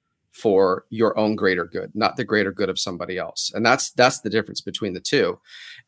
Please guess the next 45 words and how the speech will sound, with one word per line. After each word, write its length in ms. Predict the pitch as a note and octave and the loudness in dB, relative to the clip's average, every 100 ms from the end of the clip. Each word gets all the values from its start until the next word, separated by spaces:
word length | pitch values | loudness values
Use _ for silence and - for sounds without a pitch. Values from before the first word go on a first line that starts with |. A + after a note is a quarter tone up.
| - | 0
And 160 | A#2+ C3+ | 0 6
ultimately, 420 | C#3+ D3+ D3 D3+ | 6 6 2 2
we 180 | A#2 A2 | 0 -4
think 360 | - D3+ C#3+ | 4 4 4
that 160 | A#2+ G#2 | 4 6
our 120 | G2+ | 6
brand 480 | G2 A2 A2 G#2+ G#2 | 4 4 6 4 2
ego 640 | C3+ C#3 D3 F2+ F2+ G#2 - | 4 4 4 2 4 2 0
is 180 | B2 G#2+ | 0 0
what 180 | G#2+ - | 0 -4
drives 520 | G#2+ A2 G2+ F#2+ G2 | 4 6 6 6 0
brand 360 | - G#2+ G2+ G2 | 0 4 4 4
essence. 640 | B2 C#3 - D#2 - - - A2 | 2 4 -2 -4 -4 -4 -6 -4
And 140 | G#2 | -2
with, 180 | G2+ G2+ _ _ _ _ _ _ D3 | -2 -6 _ _ _ _ _ _ -4
the 100 | A#2+ | 0
reality 460 | G#2+ A2 C#3+ A2 | 4 6 6 4
is 160 | G2 G#2 | 2 2
our 180 | A2 A2+ | 2 2
brand 260 | A2 G#2+ | 2 0
ego 300 | F2+ B2+ A2+ F#2 | 0 -2 0 0
ends 220 | G2+ G2+ | 0 -4
up 140 | F#2 | -4
being 240 | G#2+ G2 F2+ | -4 -4 -6
the 60 | |
downfall 800 | E2+ F#2+ G#2 A#2 - D#2+ F2 - - - - _ | -4 -2 -2 -2 -2 0 0 -2 -16 -20 -20 _
of 140 | G#2+ | 0
what 160 | G2+ G2+ | 2 2
our 80 | G2 | 2
brand 260 | F#2 E2+ | 0 0
essence 380 | F2+ F2 - - | 0 0 -2 -4
is. 300 | - - - - _ _ _ - | -4 -4 -6 -8 _ _ _ -4
If 160 | A2 G#2 | -2 4
you 140 | B2+ | 4
can 140 | C#3+ B2+ | 6 4
focus 340 | - C3 C3+ | 6 6 6
on 120 | A2+ | 6
the, 140 | G#2 G#2 - | 4 0 0
focus 320 | C#3 C3+ - | 0 2 2
on 100 | A#2 | 2
the 140 | G#2+ - | 0 4
essence, 480 | A#2+ - G2 F#2+ - | 4 4 -2 -2 -2
which 200 | G#2 - | -4 0
is 240 | C3 A#2+ | 0 0
about 400 | A2+ G#2+ G#2+ - | -2 2 2 0